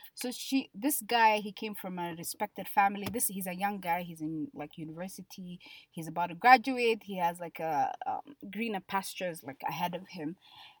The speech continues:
And so he, he, um, so basically what happened was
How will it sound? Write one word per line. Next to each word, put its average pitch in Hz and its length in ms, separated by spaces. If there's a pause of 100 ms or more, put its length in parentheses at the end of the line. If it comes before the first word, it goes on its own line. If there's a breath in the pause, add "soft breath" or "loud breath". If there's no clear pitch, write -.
(100)
And 240 580
so 240 600
he, 254 460 (120)
he, 254 100
um, 220 380
so 233 160
basically 262 480
what 214 160
happened 190 460
was 170 320